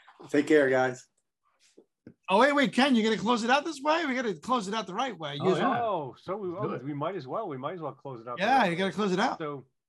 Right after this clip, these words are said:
Speaker 4: so we'll start. We'll go. We'll go the other way. So we'll start with Steven, Dexter, Anthony. We'll end with me. Who do you wanna thank tonight?
Speaker 1: Steve. <laughs>
Speaker 3: All right, I'm gonna go with, uh, Ahmed Best.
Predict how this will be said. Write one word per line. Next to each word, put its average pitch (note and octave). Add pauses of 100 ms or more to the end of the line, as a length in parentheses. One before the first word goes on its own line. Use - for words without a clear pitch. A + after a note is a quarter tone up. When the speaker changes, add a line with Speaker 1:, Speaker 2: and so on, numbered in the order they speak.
(280)
Speaker 4:
so D3+
we'll C#3
start. F3+
We'll E3
go. E3
We'll D3
go E3
the D#3
other D#3+
way. B2+
So C#3
we'll B2
start F3
with D#3+
Steven, E3
Dexter, D#3+
Anthony. D3
We'll C3+
end D3+
with C#3+
me. C3+ (320)
Who F#3
do F#3
you F3+
wanna E3
thank C#3
tonight? G#2+ (3750)
Speaker 1:
Steve. C3 (560)
<laughs> - (680)
Speaker 3:
All E3+
right, E3
I'm E3
gonna F3
go E3
with, D3+
uh, C#3+
Ahmed C#3
Best. A2